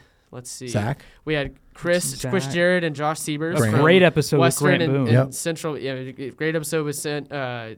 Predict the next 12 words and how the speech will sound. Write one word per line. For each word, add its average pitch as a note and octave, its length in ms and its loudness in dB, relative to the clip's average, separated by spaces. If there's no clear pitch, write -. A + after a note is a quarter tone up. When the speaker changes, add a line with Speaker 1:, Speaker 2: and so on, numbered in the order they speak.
Speaker 1:
yeah, C3 180 -8
with B2+ 160 -10
Grant C#3+ 220 -6
Boone. E3 360 -2
Speaker 2:
Yep. A#2 220 0
Speaker 1:
So - 160 -12
that's C#3+ 260 -8
ten. D#3+ 500 -4
And D3 240 -6
then D3 220 -4
we've D3+ 240 -6
had, C#3 540 -6